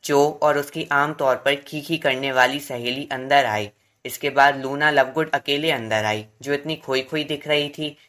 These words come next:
जैसे सहयोग से वहां आ गई हो। इसके बाद केटी बेल, एलिसिया स्पिनेट और एंजेलिना जॉनसन, कॉलिन और डेनिस क्रीवी, अर्नी मैकमिलन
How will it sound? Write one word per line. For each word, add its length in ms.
जैसे 280
सहयोग 460
से 140
वहां 280
आ 100
गई 200
हो। 300
इसके 260
बाद 260
केटी 380
बेल, 340
एलिसिया 520
स्पिनेट 540
और 200
एंजेलिना 500
जॉनसन, 600
कॉलिन 460
और 120
डेनिस 360
क्रीवी, 460
अर्नी 300
मैकमिलन 680